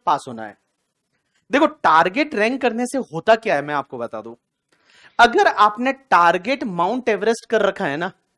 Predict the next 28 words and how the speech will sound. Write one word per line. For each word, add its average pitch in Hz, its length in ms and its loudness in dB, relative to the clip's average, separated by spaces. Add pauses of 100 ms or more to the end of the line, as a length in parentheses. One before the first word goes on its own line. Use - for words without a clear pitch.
(600)
टारगेट 214 400 4
आपका 214 260 0
वो 180 180 -4
है, 208 140 -4
मेहनत 170 520 -2
आप 226 160 2
माउंट 196 280 -2
एवरेस्ट 185 320 -6
के 202 100 -4
लिए 180 120 0
कर 156 200 -4
रहे 139 120 -4
हो, 202 220 -6 (440)
तो 220 80 -2
मैं 214 160 -2
बताऊं, 214 280 -6 (120)
छोटे 190 340 -4
मोटे 202 300 -8
माउंटेन 165 500 -6
पे 202 100 -12
आप 220 140 -6 (160)
ऐसे 160 320 -4
भी 202 120 -12
चढ़ 143 220 -8
जाओगे। 113 420 -12 (1040)
लेकिन 254 300 4
जब 285 160 6
आपने 277 400 0